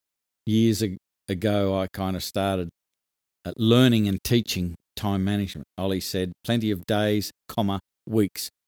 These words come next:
comma, months," two excla-, excla-, exclamation <laughs> marks, having trouble with my mouth. Um, I don't think you're Robinson Crusoe. I think,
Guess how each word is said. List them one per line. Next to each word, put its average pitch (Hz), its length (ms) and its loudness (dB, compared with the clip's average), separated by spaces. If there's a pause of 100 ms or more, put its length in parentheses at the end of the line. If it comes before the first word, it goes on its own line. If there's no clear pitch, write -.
comma, 101 280 0 (260)
months," 110 600 0 (300)
two 127 180 4
excla-, 107 480 0 (140)
excla-, - 420 -4 (200)
exclamation 107 960 -2
<laughs> - 40 -10
marks, - 400 -2
having 90 220 -2
trouble 101 320 0 (320)
with 87 120 -2
my 92 360 0
mouth. 95 340 -2 (640)
Um, 95 520 0 (760)
I 120 80 0
don't 113 240 2
think 117 200 -2
you're 98 100 0
Robinson 98 440 -2
Crusoe. 98 420 0
I 82 40 -2
think, 90 160 -2